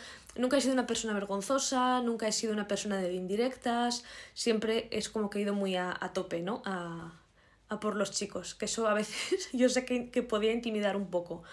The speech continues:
pero, mm, y mis amigas me decían, "Tía, co-, es que cómo,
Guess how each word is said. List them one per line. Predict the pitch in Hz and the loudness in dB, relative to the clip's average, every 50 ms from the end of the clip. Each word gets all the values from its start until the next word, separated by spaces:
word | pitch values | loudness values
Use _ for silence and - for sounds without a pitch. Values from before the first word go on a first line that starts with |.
| - - - - - - _ _ | -16 -16 -16 -18 -18 -20 _ _
pero, | - 254 226 220 226 220 220 214 208 208 | 6 8 8 10 10 8 8 6 4 2
mm, | 202 202 202 196 190 190 185 175 - - - - _ _ - - - | 2 2 0 0 -2 -2 -4 -6 -10 -16 -20 -20 _ _ -10 -2 2
y | 262 | 4
mis | 262 233 - | 4 6 6
amigas | 240 247 262 302 294 | 4 4 4 2 2
me | 277 262 | 2 2
decían, | 240 240 - 202 190 190 | 0 0 -2 -4 -4 -4
"Tía, | - - 349 320 - | -2 0 0 2 2
co-, | - 170 | 2 2
es | - | 2
que | - 156 | 0 -4
cómo, | - - 294 330 339 - | -2 0 0 0 0 -2